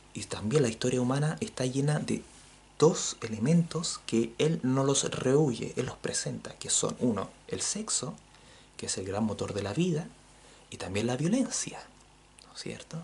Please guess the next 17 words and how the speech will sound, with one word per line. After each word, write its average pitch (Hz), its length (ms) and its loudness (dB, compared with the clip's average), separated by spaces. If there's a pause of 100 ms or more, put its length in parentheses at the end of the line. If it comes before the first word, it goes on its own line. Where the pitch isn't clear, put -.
Uy. - 1300 -14
Eros - 260 -6
y - 80 -6
Thanatos. - 920 -8 (280)
El, - 100 -8 (360)
el 101 100 -6
sexo - 440 4
está - 200 0
presente - 480 0
en - 100 -2
varias 120 260 -2
partes, 165 360 -2
desde, 98 380 -6
bueno, - 300 -4 (320)
gracias 110 320 -2
al - 100 -4
sexo - 580 0